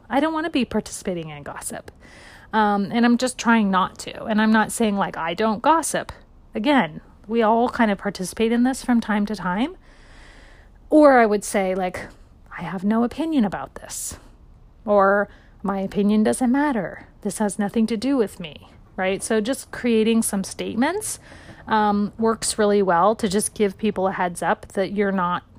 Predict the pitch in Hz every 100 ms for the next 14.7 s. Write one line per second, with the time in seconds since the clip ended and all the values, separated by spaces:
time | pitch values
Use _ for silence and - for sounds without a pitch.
0 | - - 240 330 - 180 180 190 220 285
1 | - - - - - _ _ - - -
2 | 208 214 208 220 - - 226 220 247 196
3 | - - - 196 185 208 - - - -
4 | _ 233 208 214 202 208 254 - 190 -
5 | 190 - 185 185 190 190 170 196 214 185
6 | - - - - - - - - - -
7 | - - 262 233 220 214 214 - 269 247
8 | 254 247 247 254 233 311 359 - 196 165
9 | 175 240 233 - - - 226 202 208 214
10 | 214 214 208 214 - - 196 196 233 294
11 | 302 220 190 190 202 196 240 - 294 311
12 | 339 285 226 202 190 220 247 214 175 165
13 | 175 220 208 - 254 262 - 190 156 -
14 | 175 175 170 190 170 180 214